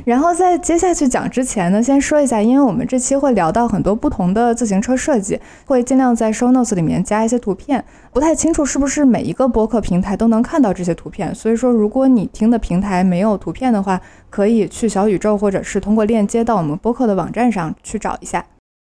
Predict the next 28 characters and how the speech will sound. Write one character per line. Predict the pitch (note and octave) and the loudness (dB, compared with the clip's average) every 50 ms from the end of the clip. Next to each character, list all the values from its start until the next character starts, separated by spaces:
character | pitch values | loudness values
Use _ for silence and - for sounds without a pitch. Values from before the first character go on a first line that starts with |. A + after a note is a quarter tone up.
| _ _ - | _ _ -6
OK， | F#3+ F#3 A3+ A#3 - - _ _ _ _ _ _ - | -4 -2 -2 -2 -4 -4 _ _ _ _ _ _ -10
我 | E3+ | -8
们 | E3+ E3+ | -6 -6
回 | - F#3 | -4 -2
来 | D#3+ D#3+ G#3 | 0 0 0
了。 | A3+ - - - - - - - - - - - - - - - | 0 -2 -4 -12 -20 -20 -20 -20 -20 -20 -20 -20 -20 -18 -8 -2
那 | F4 F#4 F#4 F4 F4 - - - | 0 0 0 0 -2 -8 -18 -10
最 | - - G#4 F#4+ | -2 0 0 0
早 | - A3 - | 0 0 -2
的 | - F3 | 0 -2
自 | G3 A#3+ C#4+ | 0 0 0
行 | A#3+ A3+ G#3 G#3 | 2 2 2 0
车 | - A#3+ A#3 A3+ | 2 2 0 0
可 | A3+ - A3+ | 0 0 2
以 | A#3 A#3+ A3+ G#3+ | 2 2 2 2
说 | - A#3+ A#3 A#3+ | 2 0 0 0
是 | A#3+ - - A#3+ A3 | 0 0 0 0 0
从 | G#3+ - - F3+ G3 G#3+ A3 | 0 -2 -2 0 0 2 0
达 | F#3 F3+ | 0 -2
芬 | F#3+ C4+ D4 E4+ | 0 0 0 2
奇 | - A#3 | 2 2
的 | G3+ C4 | 0 0
时 | D#4 - - F3 | 0 -2 -2 -2
候 | E3+ F#3 E3+ E3+ E3 | 0 0 0 0 0
就 | E3+ - F#3 | -2 -2 -4
开 | F3 - F#3 E3+ | -4 -4 -4 -6
始 | E3 - - - | -4 -4 -6 -6
的， | - - - | -6 -6 -10